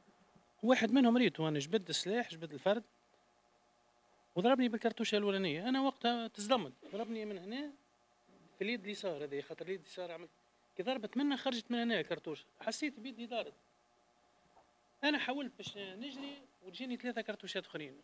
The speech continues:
واحدة في كرشي، واحدة في جنبي، وواحدة جرحتني من هنا. جريت أنا يجي خمسين متر وكيكا وطحت، معناها أغمي عليا، معناها طحت وقتها،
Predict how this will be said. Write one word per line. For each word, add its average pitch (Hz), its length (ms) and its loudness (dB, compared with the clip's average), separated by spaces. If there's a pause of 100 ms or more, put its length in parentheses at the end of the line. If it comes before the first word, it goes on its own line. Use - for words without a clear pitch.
واحدة 175 260 0
في 143 120 -14
كرشي، 240 440 -2 (1080)
واحدة 143 280 -8
في 127 100 -18
جنبي، 214 460 -10 (140)
وواحدة 185 300 -12
جرحتني 165 420 -14
من 135 80 -20
هنا. 135 160 -20 (2250)
جريت 240 440 0
أنا 180 200 -8
يجي 180 240 -10
خمسين 190 400 -12
متر 185 240 -8
وكيكا 254 280 -8
وطحت، - 300 -8 (340)
معناها 160 220 -2
أغمي 139 260 -6
عليا، 170 300 -4
معناها 170 240 -4
طحت - 240 -10 (100)
وقتها، 147 480 -4